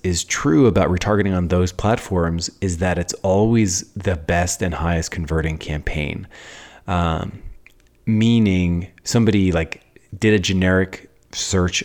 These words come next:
up top, and then they didn't buy, and you're able to serve an ad back to that person.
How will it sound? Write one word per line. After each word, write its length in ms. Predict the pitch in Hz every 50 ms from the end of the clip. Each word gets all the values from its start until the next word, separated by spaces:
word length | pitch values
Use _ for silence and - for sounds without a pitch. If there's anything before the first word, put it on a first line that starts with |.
| - -
up 160 | 82 - -
top, 420 | - - 78 80 85 - - - - - - - - - - - - - _ -
and 260 | 101 98 95 90 85
then 400 | 92 95 92 92 90 87 87 80
they 120 | - 87
didn't 380 | 90 87 104 104 90 98 90 80
buy, 520 | - - 76 76 80 82 92 98 110 131 - -
and 120 | 98 90
you're 120 | 90 87
able 200 | 87 90 87 87
to 120 | - - 85
serve 400 | - - - 92 87 87 82 82
an 100 | 80 76
ad 280 | 80 80 78 78 73 -
back 220 | 82 76 76 -
to 100 | - 80
that 160 | 78 76 -
person. 480 | - - 87 85 - - 131 131 127